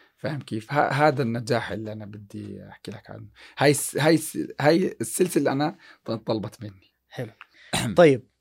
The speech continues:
Speaker 1: أيوة.
Speaker 2: الشباب العربي بين قوسين، إلى ماذا يحتاج الآن؟
Speaker 1: أول إشي لو جينا نلخصهم، واحد، يحتاج الالتزام.
Speaker 2: مم.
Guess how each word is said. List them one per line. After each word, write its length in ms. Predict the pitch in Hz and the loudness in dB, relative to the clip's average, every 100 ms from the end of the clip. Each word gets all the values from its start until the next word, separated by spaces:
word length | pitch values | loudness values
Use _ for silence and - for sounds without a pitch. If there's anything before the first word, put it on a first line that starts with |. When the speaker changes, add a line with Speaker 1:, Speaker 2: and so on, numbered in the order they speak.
| _ - | _ -2
Speaker 1:
أيوة. 280 | 135 80 - _ _ _ _ 139 | 0 0 -8 _ _ _ _ -6
Speaker 2:
الشباب 680 | 135 - 147 160 165 156 147 - _ _ - | -4 -2 0 2 2 0 -14 -20 _ _ -10
العربي 640 | 135 127 147 139 120 107 _ _ _ _ 139 | -6 0 0 0 -4 -12 _ _ _ _ -14
بين 160 | 135 | -12
قوسين، 360 | 131 123 - - _ _ _ _ _ _ - | -10 -12 -12 -14 _ _ _ _ _ _ -14
إلى 220 | 135 131 | -8 -6
ماذا 240 | 147 143 | -6 -4
يحتاج 340 | 135 - 139 127 | -4 -6 -8 -8
الآن؟ 360 | 123 - 107 110 _ _ _ _ _ _ _ _ _ _ _ _ _ _ _ _ _ - | -10 -12 -14 -14 _ _ _ _ _ _ _ _ _ _ _ _ _ _ _ _ _ -4
Speaker 1:
أول 240 | 139 139 131 | 0 2 0
إشي 460 | 135 - 127 127 117 107 107 | -4 -2 0 0 -2 -10 -6
لو 120 | 104 | -4
جينا 220 | 113 123 | 0 0
نلخصهم، 600 | 113 107 127 - 110 110 110 - | -2 -4 -6 -6 -6 -8 -12 -6
واحد، 480 | 110 120 123 123 - - _ | -4 -2 -4 -10 -14 -20 _
يحتاج 340 | - 113 110 | -8 -6 -6
الالتزام. 640 | 82 - - 87 87 82 _ _ _ _ _ _ _ - | -8 -12 -12 -14 -14 -16 _ _ _ _ _ _ _ -20
Speaker 2:
مم. 200 | 120 - | -20 -20